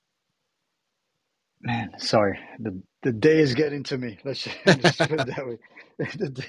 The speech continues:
it's a, it, it's been a, a bit of a long day, but look, um, I've had a really good conversation, or really, I heard, I've heard a really good conversation, and I've, I, I appreciate you sort of taking the time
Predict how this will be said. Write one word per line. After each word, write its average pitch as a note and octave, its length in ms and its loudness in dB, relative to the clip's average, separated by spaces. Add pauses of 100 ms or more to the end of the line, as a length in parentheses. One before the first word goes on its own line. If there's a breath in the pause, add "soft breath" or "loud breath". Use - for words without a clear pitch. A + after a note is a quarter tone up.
(520 loud breath)
it's D3 220 0
a, D3 220 4
it, C#3+ 140 -2 (100)
it's B2+ 140 -10
been C#3+ 360 -4
a, C3+ 240 -12
a B2+ 40 -12
bit C#3 160 -6
of C#3 80 -4
a C3+ 40 -4
long C3 240 0
day, B2 140 0
but B2 160 -8 (240)
look, D#3+ 200 0 (200)
um, C3 400 0 (460)
I've D3+ 160 2
had D#3+ 160 -2
a C3 60 -8
really C#3 280 -8
good C3 180 -8
conversation, A#2+ 1000 -8
or G#2+ 140 -6
really, A2 320 -2 (140)
I A2+ 60 -2
heard, A2 320 0 (120)
I've - 80 -14 (340)
heard C#3+ 240 6
a A#2+ 60 0
really A#2 240 2
good A2+ 180 -2
conversation, A2 640 -6
and A#2+ 200 -2
I've, G#2+ 120 -8 (240)
I, A#2 100 -2 (100)
I A2+ 80 -2
appreciate A2 460 -2
you A2 240 -4
sort A2 200 -4
of G#2 80 -8
taking G#2 200 -2
the G#2 60 -6
time G#2+ 400 0